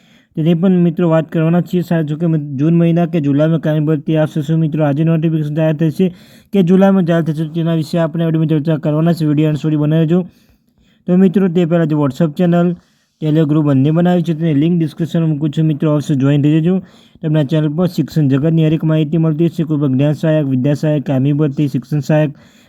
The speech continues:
અન્યથા કોઈ પણ સ્કૂલમાં, કોઈ પણ સ્કૂલમાં જે ભરતી આવે તમે જાણ કરવામાં આવશો. ચેનલ સબસ્ક્રાઇબ કરી બે આઇકન બટન દબાવવાનું ભૂલશો નહીં.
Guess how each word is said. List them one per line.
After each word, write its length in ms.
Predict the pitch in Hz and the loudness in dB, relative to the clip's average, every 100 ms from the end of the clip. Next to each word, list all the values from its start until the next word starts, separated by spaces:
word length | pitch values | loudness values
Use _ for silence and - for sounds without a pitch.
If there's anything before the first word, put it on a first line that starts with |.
| - | -4
અન્યથા 300 | 139 160 175 | 0 2 2
કોઈ 240 | 175 175 | 0 -2
પણ 220 | 160 175 | 0 0
સ્કૂલમાં, 680 | 170 - 151 151 160 147 113 - _ _ _ - | -2 -4 -2 2 2 2 -2 -6 _ _ _ -6
કોઈ 140 | 165 | -4
પણ 180 | 165 185 | 0 0
સ્કૂલમાં 420 | 170 - 165 160 | -2 0 0 2
જે 100 | 151 | 2
ભરતી 460 | 139 135 127 135 170 | 2 2 0 -2 -2
આવે 180 | 160 160 | 0 0
તમે 180 | 160 147 | -2 0
જાણ 260 | 135 139 | 0 -2
કરવામાં 340 | 131 160 160 165 | -2 -2 0 0
આવશો. 200 | 175 160 | 0 -2
ચેનલ 300 | 151 151 147 | -2 -2 -2
સબસ્ક્રાઇબ 420 | 143 117 160 151 | -2 -2 -2 0
કરી 220 | 175 196 | 0 2
બે 140 | 160 | 2
આઇકન 280 | 147 151 165 | 0 -2 -2
બટન 200 | 139 147 | -4 -2
દબાવવાનું 300 | 147 143 143 | 0 0 2
ભૂલશો 340 | 123 113 - 123 | 2 2 0 -2
નહીં. 140 | 101 | -2